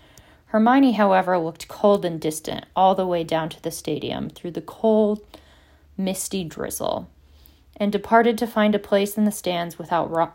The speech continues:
wishing Ron good luck. As Harry had expected, the trials took most of morning. Half of Gryffindor House seemed to have turned up,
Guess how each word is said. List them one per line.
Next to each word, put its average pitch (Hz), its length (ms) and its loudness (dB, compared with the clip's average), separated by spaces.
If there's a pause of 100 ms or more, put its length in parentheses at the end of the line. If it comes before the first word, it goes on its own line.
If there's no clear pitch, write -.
wishing 202 400 -2
Ron 165 340 -2
good 151 220 -6
luck. - 360 -12 (960)
As 208 180 0
Harry 269 300 4
had 269 180 0
expected, 170 720 -4 (480)
the - 80 -8
trials 247 460 4
took 226 200 -4
most 208 320 0
of 214 80 0
morning. - 540 -4 (840)
Half 285 320 4
of 294 100 0
Gryffindor 233 480 2
House 180 260 0
seemed 190 220 -6
to 196 80 0
have 190 220 -2
turned 185 340 -4
up, - 300 -4